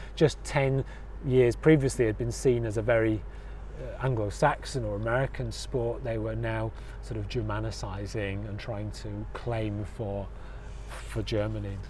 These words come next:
Speaker 1: And
Speaker 2: that
Speaker 1: there were
Speaker 2: really... That
Speaker 1: Yeah.
Speaker 2: really sets up the significance of the
Speaker 1: Yeah.
Speaker 2: Joe Lewis fights, doesn't it?
Speaker 1: It
Speaker 2: Later on in
Speaker 1: does,
Speaker 2: the
Speaker 1: yeah,
Speaker 2: decade.
Speaker 1: that's right. So certainly a-, after Schmeling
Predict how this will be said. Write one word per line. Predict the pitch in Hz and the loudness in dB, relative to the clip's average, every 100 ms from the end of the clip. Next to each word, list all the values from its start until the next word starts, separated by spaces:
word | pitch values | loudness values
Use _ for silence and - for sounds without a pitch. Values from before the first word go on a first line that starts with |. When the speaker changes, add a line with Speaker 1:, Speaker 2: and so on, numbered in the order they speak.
| - | -4
Speaker 1:
And | 135 | 0
Speaker 2:
that | 110 | 4
Speaker 1:
there | |
were | 131 | 4
Speaker 2:
really... | 98 90 87 - - | 4 2 -4 -8 -4
That | 107 | 0
Speaker 1:
Yeah. | 92 | 0
Speaker 2:
really | 92 | 0
sets | - 113 80 113 | 0 0 0 0
up | 104 | 0
the | |
significance | 87 90 95 - - 85 82 90 | -2 -4 -4 -6 -6 -6 -6 -6
of | - | -6
the | 90 87 85 - 107 | -4 -2 -4 -6 -6
Speaker 1:
Yeah. | 107 | -4
Speaker 2:
Joe | 101 92 | -2 0
Lewis | 95 90 - | 0 -2 -4
fights, | - 92 - - | -6 -6 -6 -6
doesn't | 95 92 82 | -6 -6 -6
it? | - - - | -6 -8 -8
Speaker 1:
It | - | -2
Speaker 2:
Later | 139 175 | 4 10
on | 170 | 12
in | 139 | 12
Speaker 1:
does, | 127 147 | 8 8
Speaker 2:
the | 147 | 10
Speaker 1:
yeah, | 135 123 120 | 10 8 4
Speaker 2:
decade. | - 151 | 0 -2
Speaker 1:
that's | 151 - 151 | 0 0 6
right. | 139 127 | 8 8
So | - 156 131 | 6 6 8
certainly | - 170 175 139 - - | 10 10 10 6 4 0
a-, | 156 - | -2 6
after | 139 156 - - 131 107 101 - - - | 8 8 6 2 4 4 2 -4 -8 -6
Schmeling | - 139 127 123 117 110 | -2 4 6 6 6 4